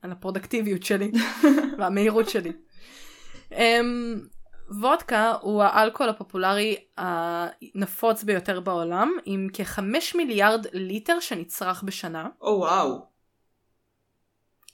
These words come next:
Speaker 1: כן.
Speaker 2: זה כאילו תקחי כל בן אדם בעולם, פלוס מינוס, קצת פחות,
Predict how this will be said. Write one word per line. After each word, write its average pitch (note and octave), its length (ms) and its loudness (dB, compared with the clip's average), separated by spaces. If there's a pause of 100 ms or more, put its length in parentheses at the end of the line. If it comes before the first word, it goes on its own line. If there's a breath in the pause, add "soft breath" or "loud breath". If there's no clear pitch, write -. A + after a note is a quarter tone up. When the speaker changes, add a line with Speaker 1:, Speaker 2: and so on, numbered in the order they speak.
(120)
Speaker 1:
כן. E3+ 200 -6
Speaker 2:
זה A3+ 100 4
כאילו C#4 280 2
תקחי C#4 400 -2
כל A#3+ 220 4 (120)
בן C#4 160 6
אדם G3 380 2
בעולם, G3 640 2 (1120)
פלוס A3+ 280 2
מינוס, G#3 640 0 (240)
קצת G#3 220 4
פחות, G3 440 0